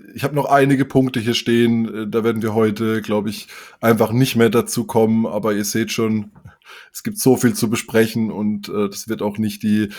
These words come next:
die letzte Besprechung von Ahsoka sein und vielleicht, äh, klären sich einige Dinge, die ich hier noch notiert hab, auch schon in den nächsten Wochen und wir können dann da noch mal, ähm, au-, ja, auf einen anderen,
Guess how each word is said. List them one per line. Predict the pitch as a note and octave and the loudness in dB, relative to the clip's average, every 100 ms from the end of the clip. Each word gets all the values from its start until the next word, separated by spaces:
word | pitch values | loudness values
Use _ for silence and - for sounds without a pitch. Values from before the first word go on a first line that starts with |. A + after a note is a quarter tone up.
| - - | -18 -4
die | G#2 | 4
letzte | A2+ A2+ - A#2 A2+ A2 - - | 4 4 2 4 4 0 -12 -6
Besprechung | - G#2+ A2+ A2 A2+ A2 | -4 2 2 4 2 2
von | A2+ G#2+ | 0 0
Ahsoka | G#2 G#2 A2+ A2 A2 | -2 -2 -2 0 -2
sein | G#2+ G#2+ G#2+ G#2 | 2 2 2 0
und | G2+ | -2
vielleicht, | G2+ A2 G#2+ G#2+ G#2 - | -2 -2 0 -2 -4 -10
äh, | F#2+ G2+ G#2 G2+ - - | -4 -2 -2 -4 -14 -18
klären | - A2 A2 | -4 0 0
sich | A2 A2+ G2 | 0 -4 -2
einige | A2+ A2 G#2+ | 0 0 0
Dinge, | G#2 A2 G#2+ | 0 2 2
die | A2 | -2
ich | - | -2
hier | A#2+ | 0
noch | A2 G#2+ | 0 -2
notiert | G#2 - A2+ | -4 -2 -2
hab, | A2 F#2 | -2 -2
auch | G#2 | -2
schon | G#2 G#2 | -2 -2
in | G#2 | -2
den | G#2+ G#2+ | 0 -2
nächsten | G#2+ - G#2 G2+ | -4 -4 -4 0
Wochen | G#2 A2+ G#2 | -2 0 0
und | G2+ | 0
wir | G2+ | -2
können | G#2 G#2 | -2 0
dann | G2+ G#2 | 2 0
da | G2+ G2+ G#2 G2+ - - | 2 2 0 -2 -12 -6
noch | G#2 G2+ | -4 -2
mal, | G#2 A2 A2 A2 - | -2 0 0 0 0
ähm, | G#2 G2+ G2 G2+ | 2 2 2 0
au-, | G2+ A#1+ A#1+ - D#2 - | -2 -10 -14 -12 -14 -10
ja, | A2 G2 G2+ | -4 -2 -2
auf | - G2+ G#2+ | -4 -6 -4
einen | G2 | -2
anderen, | G#2 G#2 G#2 G#2 | 0 0 -2 -4